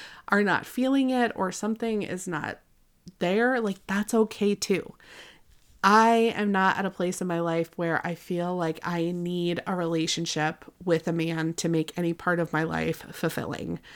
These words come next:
I am so fulfilled in my career and my relationship with my daughter and my friends and my family that a relationship with a man is bonus at this time in my life.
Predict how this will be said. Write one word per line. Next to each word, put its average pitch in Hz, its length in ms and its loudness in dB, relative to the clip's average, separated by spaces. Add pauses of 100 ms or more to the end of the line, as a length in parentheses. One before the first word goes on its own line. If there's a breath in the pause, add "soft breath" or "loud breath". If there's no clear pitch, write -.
(280 loud breath)
I 202 120 2
am 190 160 2
so - 340 0
fulfilled 170 680 -2
in 175 140 -4
my 170 140 -4
career 180 720 0
and 170 200 -2
my 170 120 -2
relationship 170 640 -4
with 165 140 -6
my 165 120 -4
daughter 170 440 2
and 170 240 -4
my 165 140 -6
friends 175 580 -2
and 160 200 -8
my 156 380 -6
family 214 720 0 (580 loud breath)
that 185 540 2 (140)
a 202 100 -2
relationship 190 720 0
with 180 160 -6
a 175 60 -2
man 170 360 -2
is 180 200 -6
bonus - 720 -4 (420)
at 185 160 2
this 175 220 -2
time 170 240 0
in 170 100 -4
my - 120 -6
life. - 500 -8